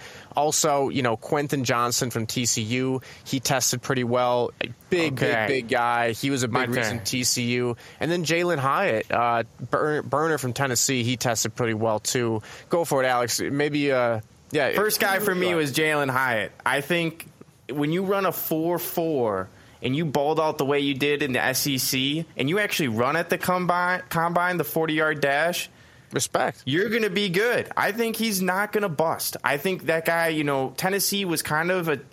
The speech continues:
Speaker 2: underdog team that played really well in the S E C. By my surprise, I think overachieved last season,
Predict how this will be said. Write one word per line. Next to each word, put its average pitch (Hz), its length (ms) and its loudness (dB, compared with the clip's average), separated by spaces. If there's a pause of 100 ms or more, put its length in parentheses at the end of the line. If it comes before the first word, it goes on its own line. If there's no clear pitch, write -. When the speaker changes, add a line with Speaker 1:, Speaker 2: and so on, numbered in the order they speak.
Speaker 2:
underdog 160 580 0
team 165 260 0
that 139 320 0
played 151 320 0
really 160 240 2
well 139 240 2
in 160 60 0
the 147 120 0
S 156 220 0
E 147 60 0
C. 190 420 -2 (240)
By 139 160 2
my 143 200 2
surprise, 180 640 0 (180)
I 156 120 2
think 175 240 -2
overachieved 180 760 0
last 107 380 2
season, 139 420 0